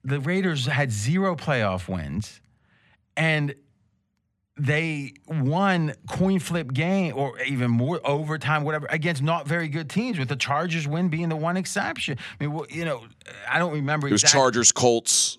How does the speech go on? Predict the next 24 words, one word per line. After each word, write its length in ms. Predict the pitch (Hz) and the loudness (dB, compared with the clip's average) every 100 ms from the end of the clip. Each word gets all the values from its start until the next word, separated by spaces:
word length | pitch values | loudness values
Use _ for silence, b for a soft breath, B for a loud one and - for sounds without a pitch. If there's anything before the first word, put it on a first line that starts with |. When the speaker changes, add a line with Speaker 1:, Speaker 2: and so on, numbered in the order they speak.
| _ | _
Speaker 2:
Browns, 680 | 101 92 107 107 104 98 92 | -4 4 4 4 2 2 -2
and 480 | - 95 92 87 82 | 0 2 2 2 0
Broncos 600 | 82 90 80 - 64 71 | 2 2 2 0 0 0
were 120 | 85 | 0
the 100 | 76 | 0
wins, 380 | 78 76 69 76 | 0 -2 -2 -2
the 100 | 90 | -2
four 260 | 85 95 85 | 2 2 2
straight 280 | - 80 64 | 2 0 0
wins. 420 | 69 78 104 - - _ _ _ | -2 -2 -2 -4 -8 _ _ _
Speaker 1:
Oh, 140 | - 151 | -6 -4
so 160 | 120 | -2
the, 100 | 160 | -4
but 220 | 151 160 170 | -2 -2 -2
the 80 | |
Browns 460 | 165 156 190 214 160 | -2 0 0 0 0
were, 260 | 156 151 123 | -2 -4 -4
was 220 | 135 135 | -2 -2
against 380 | 135 147 143 - | 0 0 -2 -4
the 80 | |
third 260 | 120 151 143 | -2 -2 -2
string 220 | - 135 | -2 -2
quarterback, 680 | 120 127 107 92 95 95 104 | -2 -2 -2 -2 -2 -2 -2
right? 400 | 107 120 160 | -2 -2 -4